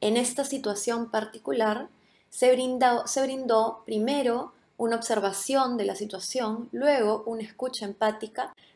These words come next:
para finalmente derivar a aquellos jóvenes que necesitaban atención especializada a nivel emocional a otras instituciones. ¿Son los primeros auxilios psicológicos la única manera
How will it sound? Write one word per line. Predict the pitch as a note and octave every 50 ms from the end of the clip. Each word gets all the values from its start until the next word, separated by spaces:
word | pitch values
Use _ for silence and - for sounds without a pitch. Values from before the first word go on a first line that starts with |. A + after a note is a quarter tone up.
| _ -
para | A#3+ A#3+ A#3+
finalmente | A#3 - B3+ B3+ C4 C4+ C#4 C4+ C4+ C4 A#3 A3+ A3 A3 A3+ A3 A3
derivar | G#3 A#3 G#3 G#3+ G#3+ A3 A3 G#3+ A3+ A3+ - -
a | A3 G#3+
aquellos | G3 G3 - G#3+ G#3 G#3+ G#3+ G#3+
jóvenes | - C4+ C4 B3 A#3 A3 A3 G#3+ G#3+ A3 G#3+ -
que | - G#3+ G3+
necesitaban | F#3+ F#3 - - - F#3+ F#3 - G3 G3 G3+ G3+ G3+ G3+ G3+ - _ _ _ -
atención | - A3 A3 A3 G#3+ G3+ G#3 - A3 G#3+ A3
especializada | G#3+ G#3+ - G#3+ G#3 - G3 F#3 F3+ F3 - - G3 F#3+ G3 G3+
a | G3+
nivel | G3 F#3 F3+ F#3 F#3 G3
emocional | G3+ G#3 A3 A3 - B3+ B3 A#3+ A3+ A#3 B3 - _ _ _ _ _ -
a | - A3
otras | G#3+ G#3 G#3 G#3+ G#3+ -
instituciones. | G#3 G3 - - F3 F3 - - - - - - - - - - - - - - _ _ _ _ _ _ _ _ _ _ - _ _ _ _ _
¿Son | - - - E4 E4+ F4+ F#4+
los | G4+ G4+
primeros | G4+ G4+ - A#3 G#3+ G#3 G#3+ A3 A#3+ B3+ B3 -
auxilios | G#3+ G3 F#3+ F#3 - - - G#3 G3+ A3 G#3+ A3
psicológicos | G#3+ A3 - F#3 F#3 F#3+ F3+ - - G3+ - - G#3 G3+ G3+ - -
la | - G#3+ G#3+ G#3 G3+ G3+
única | G#3 A3+ B3 C4 C4+ D4 C#4+ C#4+ C#4+
manera | C4+ A#3+ G#3+ G3+ G3+ G3 G3+ G3 G3+ G3+ G#3 G#3+ -